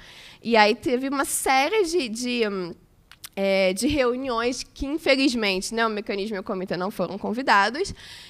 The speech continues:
é, que gerou um critério de classificação e pontuação.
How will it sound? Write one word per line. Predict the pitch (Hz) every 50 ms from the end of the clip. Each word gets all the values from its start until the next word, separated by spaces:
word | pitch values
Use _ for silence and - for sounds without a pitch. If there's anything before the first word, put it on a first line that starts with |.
| -
é, | - - 208 208
que | - - 302
gerou | 262 240 311 311 302 285 285 277 277 285 285 277
um | 302 320
critério | - - 403 359 - - - 262 269 277 285
de | 294 320 320
classificação | - 339 302 277 311 - - - - 359 - - 285 320 - - - 285 262 285
e | 330
pontuação. | - - 302 370 349 - 330 415 - - - 320 262 240